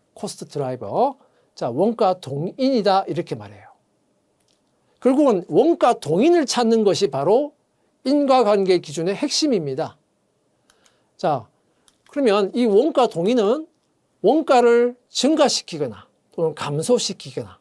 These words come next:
하는 그 원인이 되는 것, 그 요인이 되는 것이 바로 원가 동인이다 이겁니다. 자, 그러면 이 원가 동인을 찾으면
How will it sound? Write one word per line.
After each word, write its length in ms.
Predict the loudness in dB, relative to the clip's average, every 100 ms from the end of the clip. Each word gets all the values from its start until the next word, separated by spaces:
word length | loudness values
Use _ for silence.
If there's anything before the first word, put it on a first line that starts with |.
| _
하는 400 | -10 -4 -2 -4
그 360 | 0 0 2 -4 _ _ _ _
원인이 520 | -4 -2 2 2 2
되는 300 | 0 -6 -10
것, 180 | -14 -18 _
그 200 | -8 -4
요인이 340 | -2 -2 -2
되는 260 | -2 -4 -6
것이 220 | -8 -10
바로 420 | -12 -2 0 0 -6 _ _ -2
원가 580 | 0 0 0 0 0 -4
동인이다 800 | -6 -4 -6 -2 -2 0 -4 -8
이겁니다. 520 | -12 -18 -14 -10 -10 -10 _ _ _ _ _ _ _
자, 300 | -4 -4 -6 _ _
그러면 560 | -2 0 2 0 -4
이 200 | -4 -2
원가 500 | 2 2 0 2 2
동인을 600 | 2 0 0 2 2 0
찾으면 600 | -2 -2 2 2 2 -2